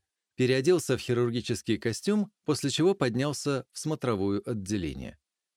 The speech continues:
Пациента еще не закончили обследовать. До операции был еще минимум час. «Ясуда-сан, вы сказали, что больной урологический», отметил я, на ходу натягивая на голову шапочку.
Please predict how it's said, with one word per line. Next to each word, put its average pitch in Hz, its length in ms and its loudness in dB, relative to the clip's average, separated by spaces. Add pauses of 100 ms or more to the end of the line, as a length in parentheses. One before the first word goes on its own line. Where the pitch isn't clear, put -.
(220)
Пациента 175 440 0
еще 120 280 0
не 135 120 0
закончили 110 580 -2
обследовать. 73 760 -6 (180)
До 87 180 -4
операции 117 580 -4
был 135 220 -2
еще 117 380 -4
минимум 85 480 -6
час. - 440 -10 (300)
«Ясуда-сан, 156 720 2
вы 127 120 4
сказали, 151 400 2
что 151 180 0
больной 131 500 2
урологический», 156 920 -2 (180)
отметил 95 520 -2
я, 131 180 0
на 151 80 -2
ходу 101 260 -6
натягивая 104 580 -2
на 104 140 -2
голову 90 320 -4
шапочку. - 540 -8